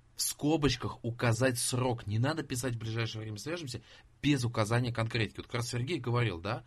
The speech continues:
о том, что вот какая-то договорённость достигается с клиентом, там, например, двое суток. У меня стандарт — это сутки. Я всем клиентам говорю, что сутки. Вот разбирается любая претензия, в рамках которой я понимаю,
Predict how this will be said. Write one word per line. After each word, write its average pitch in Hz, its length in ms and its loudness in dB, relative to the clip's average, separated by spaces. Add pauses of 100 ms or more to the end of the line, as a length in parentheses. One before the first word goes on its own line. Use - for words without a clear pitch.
(380)
о 101 100 -10
том, 113 200 0
что - 480 -10
вот - 140 -16 (100)
какая-то 101 300 -4
договорённость 98 680 0
достигается 104 540 -4
с - 40 -8
клиентом, 156 380 -2
там, 90 120 -12
например, 104 320 -8
двое 127 340 0
суток. - 460 -6 (880)
У 131 80 -2
меня 202 400 2
стандарт — 139 580 0
это 139 180 -4
сутки. - 520 -6 (960)
Я 139 260 -2 (100)
всем - 300 0
клиентам 95 360 -2
говорю, 107 240 -4
что - 180 -8
сутки. - 460 -10 (340)
Вот - 180 -20
разбирается 120 560 -2
любая 98 360 2
претензия, 90 560 -6 (460)
в 113 80 -4
рамках 165 320 0
которой 127 480 -2
я 101 140 -2
понимаю, 117 640 2